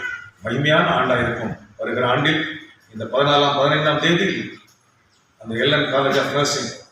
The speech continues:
இந்த இடத்துல வந்து குடும்பமாக பங்கு பெற்று தேவனுடைய நாமத்தை நாம் ஒருமித்து உயர்த்த கர்த்தர் கிருபை தருவார்.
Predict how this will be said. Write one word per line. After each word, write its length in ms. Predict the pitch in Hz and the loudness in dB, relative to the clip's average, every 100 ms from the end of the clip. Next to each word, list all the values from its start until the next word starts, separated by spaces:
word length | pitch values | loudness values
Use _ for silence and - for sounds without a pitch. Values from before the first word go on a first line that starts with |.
| _ | _
இந்த 160 | 113 127 | -10 -6
இடத்துல 180 | 135 | -2
வந்து 420 | 135 151 165 175 170 - - _ _ _ _ _ _ | 0 0 0 -2 -4 -12 -20 _ _ _ _ _ _
குடும்பமாக 480 | 135 143 139 - - | -4 0 2 0 -2
பங்கு 320 | 151 160 156 | -2 -2 -2
பெற்று 500 | 170 151 - - - - _ _ _ - | -2 -2 -2 -6 -12 -18 _ _ _ -6
தேவனுடைய 300 | 135 131 120 | -4 -2 -2
நாமத்தை 460 | 127 131 135 135 | -2 -2 -2 -2
நாம் 300 | 117 113 113 | -2 -2 -2
ஒருமித்து 400 | 113 - 135 131 | -2 -2 -2 -2
உயர்த்த 260 | 123 127 120 | 0 0 -2
கர்த்தர் 540 | 104 - - - 117 | -6 -8 -10 -10 -10
கிருபை 260 | 117 120 120 | -8 -6 -4
தருவார். 480 | 117 113 113 110 | -4 -2 0 -2